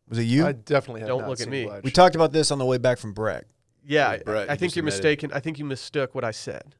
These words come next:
Speaker 2: Mistook?
Speaker 3: I, I don't know.
Speaker 4: Mistook is
Speaker 1: You
Speaker 4: absolutely
Speaker 1: hadn't seen
Speaker 4: a
Speaker 1: it in
Speaker 4: word.
Speaker 1: a minute?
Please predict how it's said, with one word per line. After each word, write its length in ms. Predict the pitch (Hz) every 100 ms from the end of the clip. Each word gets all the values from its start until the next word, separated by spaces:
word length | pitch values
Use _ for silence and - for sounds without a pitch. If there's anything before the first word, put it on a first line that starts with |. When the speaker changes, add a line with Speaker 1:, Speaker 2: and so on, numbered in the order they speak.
| _
Speaker 2:
Mistook? 560 | 120 - - 147 165 - _ -
Speaker 3:
I, 60 | 127
I 20 |
don't 100 | 107
know. 140 | - - _ _
Speaker 4:
Mistook 340 | 104 - 123
is 60 | 104
Speaker 1:
You 60 | 107
Speaker 4:
absolutely 200 | 107 135
Speaker 1:
hadn't 140 | 143
seen 180 | 143 151
Speaker 4:
a 20 |
Speaker 1:
it 40 | 135
in 60 |
Speaker 4:
word. 40 | 113
Speaker 1:
a 20 |
minute? 340 | 113 127 139